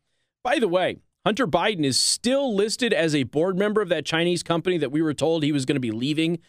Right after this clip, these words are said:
before Joe Biden was sworn in. He's still listed on that board, and he got, like, a hundred grand from them or something like that last year. More precisely, these were Chinese nationals connected to the Chinese government's military and intelligence services.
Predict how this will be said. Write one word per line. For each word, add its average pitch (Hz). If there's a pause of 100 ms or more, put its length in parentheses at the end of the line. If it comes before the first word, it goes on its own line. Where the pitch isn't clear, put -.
(280)
before 156
Joe 147
Biden 139
was 131
sworn 131
in. 165 (460)
He's 143
still 202
listed 143 (120)
on 147
that 123
board, 123
and 127
he 127
got, 147
like, 135
a 101
hundred 156
grand 139
from 107
them 95
or 95
something 110
like 104
that 98
last 104
year. 92 (1500)
More 220
precisely, 226
these 185
were 180
Chinese 202
nationals 180
connected 175
to 156
the 147
Chinese 156
government's 143
military 135
and 127
intelligence 110
services. 214